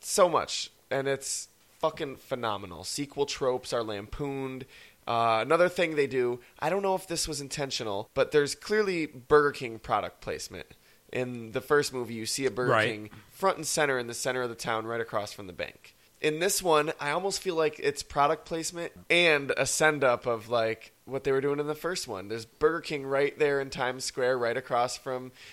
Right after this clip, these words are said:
Speaker 1: Clamp Tower, where Billy works now. And I feel like they were like, "Fuck it, let's get the product placement money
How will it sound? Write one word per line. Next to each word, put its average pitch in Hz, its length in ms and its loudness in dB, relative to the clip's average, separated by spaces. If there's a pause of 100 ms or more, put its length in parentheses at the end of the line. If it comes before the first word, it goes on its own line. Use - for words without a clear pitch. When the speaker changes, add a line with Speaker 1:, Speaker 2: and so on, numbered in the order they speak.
(160)
Speaker 1:
Clamp 131 340 -2
Tower, 113 480 4
where 117 280 0
Billy 117 400 0
works 117 340 -2
now. 110 320 -4 (260)
And 151 140 -4
I 143 80 0
feel - 180 0
like 143 380 2
they 139 160 -2
were 131 80 -2
like, 127 180 -4
"Fuck 165 280 2
it, - 160 -6
let's 127 240 -4
get 143 240 0
the 160 80 2
product 123 340 2
placement - 380 -6
money 92 340 -8